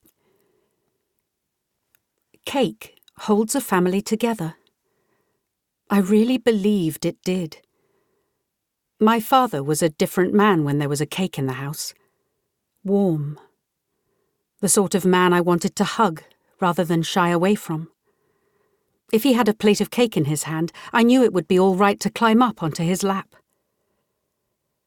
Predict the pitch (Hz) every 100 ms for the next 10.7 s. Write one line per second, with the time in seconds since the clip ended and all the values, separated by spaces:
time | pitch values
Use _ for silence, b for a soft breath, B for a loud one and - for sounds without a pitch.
0 | _ _ 247 247 - 285 330 320 302 254
1 | 233 220 220 214 208 208 202 220 220 143
2 | 147 160 - - 240 240 - 202 - 165
3 | 175 - 208 185 165 160 185 208 208 226
4 | 277 247 - 214 208 214 226 226 240 226
5 | 240 226 196 196 170 160 156 _ _ _
6 | _ _ _ _ _ - 208 156 - -
7 | - _ _ _ _ _ _ - 220 -
8 | 254 247 156 151 _ _ _ _ _ _
9 | _ _ _ _ _ _ - 180 226 208
10 | - 180 160 165 151 147 156